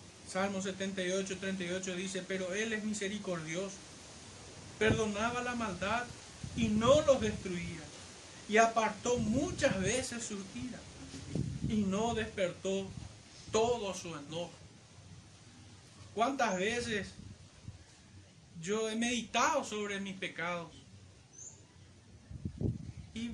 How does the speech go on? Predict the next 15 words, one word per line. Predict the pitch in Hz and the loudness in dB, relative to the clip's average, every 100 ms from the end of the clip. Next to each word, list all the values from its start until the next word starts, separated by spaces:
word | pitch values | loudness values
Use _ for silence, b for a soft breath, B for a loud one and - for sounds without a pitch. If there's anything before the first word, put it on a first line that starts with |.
| - - | -8 -4
y | 233 233 | -2 0
no | 226 226 285 | 2 4 6
entiendo | 277 254 359 359 277 196 | 4 2 2 2 0 0
por | 240 | -4
qué | - 247 | -2 -2
el | 277 | 0
Señor | 233 202 247 202 | -2 -2 -4 -2
ya | 214 | -4
no | 247 240 | -4 -6
me | 214 | -6
ha | 196 196 190 | -6 -8 -8
quitado | 220 202 190 202 220 196 | -8 -4 -2 -2 -2 -6
de | 165 | -6
esta | 185 165 | -6 -8
tierra. | 151 180 | -8 -10